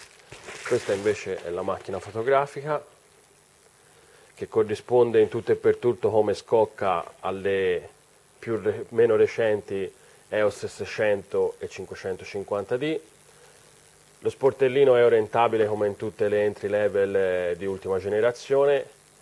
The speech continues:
quindi orientabile a centottanta gradi e un display da tre e due.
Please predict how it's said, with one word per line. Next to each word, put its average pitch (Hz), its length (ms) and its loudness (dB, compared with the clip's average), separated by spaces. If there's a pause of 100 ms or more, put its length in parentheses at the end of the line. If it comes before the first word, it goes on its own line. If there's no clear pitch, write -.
(400)
quindi 92 240 -8
orientabile 95 480 -2
a 90 40 -4
centottanta 92 600 -8
gradi 92 480 -4
e - 80 -8
un 95 140 -4
display 92 340 -8
da 90 120 -4
tre 107 240 -2
e 110 40 -2
due. 139 640 0